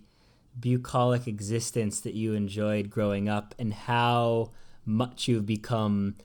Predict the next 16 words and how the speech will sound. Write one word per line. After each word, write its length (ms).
a 80
part 420
of 200
the, 460
what 100
is 80
essentially 540
a 100
push 340
towards 500
a, 140
you 460
know, 80
science 560
fiction-esque 840
future 680